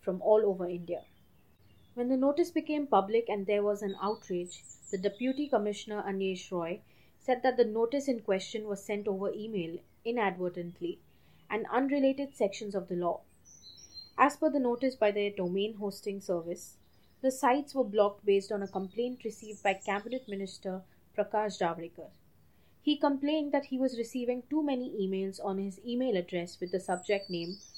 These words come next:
like E I A twenty twenty. On twelfth July, the Cybercrime Unit withdrew its notice after realizing that there was a typographical error.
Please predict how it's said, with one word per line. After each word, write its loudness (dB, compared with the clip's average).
like 0
E -4
I 0
A 0
twenty -4
twenty. -14
On -2
twelfth 4
July, 2
the -2
Cybercrime 2
Unit -2
withdrew 2
its 0
notice -6
after 0
realizing 6
that 4
there 6
was -2
a 0
typographical 0
error. -6